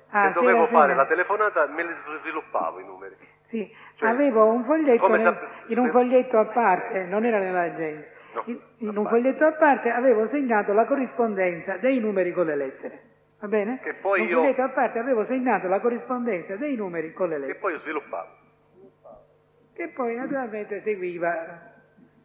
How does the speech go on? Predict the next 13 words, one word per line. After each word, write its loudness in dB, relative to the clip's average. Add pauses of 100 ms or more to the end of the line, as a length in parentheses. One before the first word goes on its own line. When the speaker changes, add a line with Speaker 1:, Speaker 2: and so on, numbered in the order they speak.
Speaker 1:
cioè -6
Speaker 2:
Se -10
dovevo -2
fare -4
la -8
Speaker 1:
interpretava, 0
Speaker 2:
telefonata. -2
Speaker 1:
ecco, -6
vabbè, -6
questo -4
mi -8
pare -6
chiaro. -8